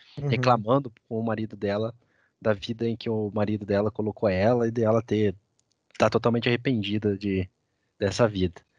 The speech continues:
Speaker 2: E
Speaker 1: Ah, parece um, uma história interessante. Pelo menos em
Speaker 2: Cara,
Speaker 1: questão de desenvolvimento
Speaker 2: é,
Speaker 1: de personagens e tal.
Speaker 2: não, cara, os personagens são muito bem desenvolvidos. Essa parte não é ruim, não. É só, é só a história que eu achava que era melhor e não é, cara. Assim,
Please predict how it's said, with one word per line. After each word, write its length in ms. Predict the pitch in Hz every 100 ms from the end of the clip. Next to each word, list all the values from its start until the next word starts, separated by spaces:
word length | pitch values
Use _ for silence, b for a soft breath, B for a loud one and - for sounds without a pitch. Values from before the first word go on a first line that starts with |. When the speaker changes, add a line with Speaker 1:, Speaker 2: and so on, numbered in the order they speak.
| b b b b -
Speaker 2:
E 260 | - 120 -
Speaker 1:
Ah, 200 | 208 175
parece 440 | - 185 170 -
um, 540 | 214 226 240 247 247 262
uma 80 | 330
história 260 | - 190
interessante. 720 | 190 381 - - 202 156 - 131 _ -
Pelo 120 | 139
menos 140 | 135
em 60 | 480
Speaker 2:
Cara, 60 | 440
Speaker 1:
questão 180 | 175
de 60 | 156
desenvolvimento 560 | 160 147 135 285 202 131
Speaker 2:
é, 0 | -
Speaker 1:
de 60 |
personagens 680 | 135 147 - 127 123 123 113
e 80 | 110
tal. 220 | - 110 110 _ -
Speaker 2:
não, 400 | 285 285 117 92
cara, 180 | - 156
os 60 | -
personagens 360 | 135 139 139
são 100 | 165
muito 240 | 151 156 131
bem 120 | 120
desenvolvidos. 460 | 110 113 107 92
Essa 220 | 110 110 -
parte 280 | 123 127
não 100 | 135
é 20 | 131
ruim, 180 | 147
não. 300 | 156 104 92
É 60 | 90
só, 140 | -
é 80 | 123
só 140 | - 151
a 60 |
história 420 | - - 165 170 165
que 80 |
eu 60 | 156
achava 300 | - 143 139
que 80 | 147
era 80 | 135
melhor 340 | 139 123 127 143
e 40 |
não 200 | 165 165
é, 180 | 143 143
cara. 280 | - 95 90
Assim, 420 | 123 113 69